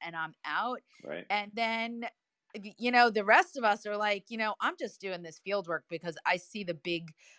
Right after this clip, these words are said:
Speaker 1: I see the big win in all of this." And, you know, there's just, you know,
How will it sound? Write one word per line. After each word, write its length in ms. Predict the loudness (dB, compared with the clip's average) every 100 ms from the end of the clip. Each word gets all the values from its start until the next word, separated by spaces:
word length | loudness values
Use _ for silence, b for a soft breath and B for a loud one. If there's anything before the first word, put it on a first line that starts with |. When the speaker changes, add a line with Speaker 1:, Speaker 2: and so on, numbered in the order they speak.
| b
Speaker 1:
I 80 | -4
see 260 | -2 -4 -2
the 100 | 0
big 280 | 0 0
win 440 | 0 0 0 0 -6
in 200 | -4 -4
all 320 | 4 6 6
of 140 | 4 2
this." 400 | 0 0 -4 -6
And, 440 | 0 2 0 -2 -8
you 140 | -2 0
know, 100 | 2
there's 260 | 0 0
just, 340 | -6 -10 -12 -20 b b b 0
you 140 | 6
know, 180 | 6